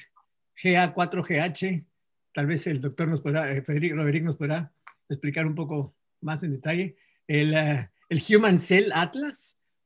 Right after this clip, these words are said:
el, el, el deseo del, el proyecto de hacer el atlas a nivel celular del cuerpo humano. Eh, y, eh, repito, tiene una gran, un gran número de publicaciones, tiene un papel relevante en, en la coordinación y,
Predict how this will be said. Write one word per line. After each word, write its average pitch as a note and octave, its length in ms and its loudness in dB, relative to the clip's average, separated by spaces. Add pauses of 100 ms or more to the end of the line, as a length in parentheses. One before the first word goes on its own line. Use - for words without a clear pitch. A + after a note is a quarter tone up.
el, C#3+ 280 -2
el, C#3+ 220 -2
el C3+ 340 -6
deseo D#3+ 300 -2
del, C#3 300 -2 (320)
el C#3+ 120 -4
proyecto E3+ 340 4
de D#3+ 80 2
hacer E3+ 220 0
el E3+ 120 0
atlas E3 300 -2
a C#3+ 60 0
nivel D#3+ 400 -2 (160)
celular D#3 640 2
del C#3+ 140 -4
cuerpo D3 240 -6
humano. D#3 420 -4 (540)
Eh, C#3 460 0 (960)
y, F3 540 4
eh, C#3+ 380 0 (600)
repito, F#3 360 0
tiene F3+ 220 4
una F3+ 140 4
gran, F3 320 2
un F3+ 120 2
gran F#3 220 4
número G3 220 4
de D3 60 -2
publicaciones, D#3 640 -2
tiene F#3 160 0
un F#3 60 2
papel E3+ 260 0
relevante E3+ 580 0
en, D3 180 -2 (300)
en E3 100 -2
la D#3+ 100 0
coordinación D#3 720 0
y, D3+ 260 -2